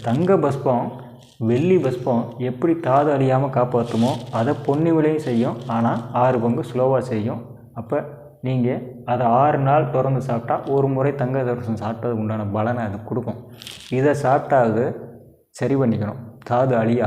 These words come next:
ஆரம்பிச்சிட்டா உடம்பு வந்து அழிய ஆரம்பிக்குது. சிலருக்கு சயம் வந்துடும், பத்தியம் மீறினா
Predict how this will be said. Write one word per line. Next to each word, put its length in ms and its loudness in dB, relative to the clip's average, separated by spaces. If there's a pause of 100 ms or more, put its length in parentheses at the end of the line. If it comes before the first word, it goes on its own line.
ஆரம்பிச்சிட்டா 440 -4 (220)
உடம்பு 300 2
வந்து 220 4 (680)
அழிய 200 6 (140)
ஆரம்பிக்குது. 480 2
சிலருக்கு 400 0
சயம் 320 0
வந்துடும், 320 -2 (400)
பத்தியம் 420 2
மீறினா 320 4